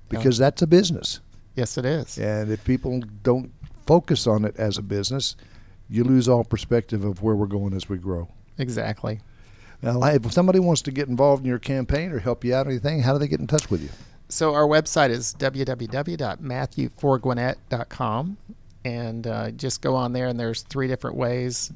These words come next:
Speaker 1: You know, you can sign up to, um, be a, a, a door knocker, or, you know, to, um, have a sign out at your place to donate. There's, uh, all the different ways you can help right on our website.
Speaker 2: And you don't have to live in that district to put,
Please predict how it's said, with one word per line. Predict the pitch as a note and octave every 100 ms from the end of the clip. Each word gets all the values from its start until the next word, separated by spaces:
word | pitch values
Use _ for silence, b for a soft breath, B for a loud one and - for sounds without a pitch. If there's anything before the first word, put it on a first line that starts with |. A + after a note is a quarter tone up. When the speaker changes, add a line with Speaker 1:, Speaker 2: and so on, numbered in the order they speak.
| F3
Speaker 1:
You | C3
know, | A2+
you | B2
can | - A#2
sign | B2+ A#2
up | A#2+ A#2 - -
to, | A2+ G#2+ G#2+
um, | G#2 G#2+ - - - - - -
be | B2+
a, | A#2+ - -
a, | C3+ - -
a |
door | B2+ B2 C3
knocker, | C3 B2+ - C3+ C3+ C#3
or, | - G2 G2+ - - - -
you | -
know, | A2 A2
to, | - A#2+ G#2+ G2+
um, | G2+ G#2+ G#2+ - - - - - - - -
have | B2+ A#2
a |
sign | - B2 A#2+
out | A#2 G2
at | -
your | -
place | - D3+ D3 C#3
to | B2
donate. | A2 B2 C3 C3 B2+ -
There's, | B2+ A#2+ -
uh, | A#2 A2+
all | C3+ C#3
the | C#3
different | C#3 - A#2+
ways | A#2+ B2
you |
can | B2 B2+ A2+
help | - A2 -
right | A#2 A2+
on | A2
our | A2
website. | G#2+ A2 - G#2 - - -
Speaker 2:
And | A#2+ C#3
you |
don't | B2+ C3
have | B2 B2
to | A2
live | A#2+ B2 A#2
in | A#2
that | A#2 A2
district | B2 B2+ G#2+ G#2
to |
put, | G2+ A2+